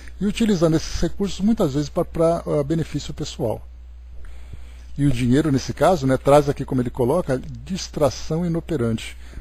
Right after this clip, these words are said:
Ou seja, a gente usa o dinheiro pra satisfazer a essas, aos interesses materiais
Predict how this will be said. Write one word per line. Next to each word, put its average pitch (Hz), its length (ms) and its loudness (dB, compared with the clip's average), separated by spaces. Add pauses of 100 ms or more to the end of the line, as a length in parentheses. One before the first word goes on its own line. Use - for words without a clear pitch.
(140)
Ou 123 120 0
seja, 117 320 0
a - 20 -4
gente 127 240 0
usa 151 200 0
o - 20 0
dinheiro 117 440 2 (380)
pra 135 140 4
satisfazer 120 760 2 (400)
a 120 140 2
essas, 123 800 2 (260)
aos 120 240 4
interesses 131 580 2
materiais 127 760 2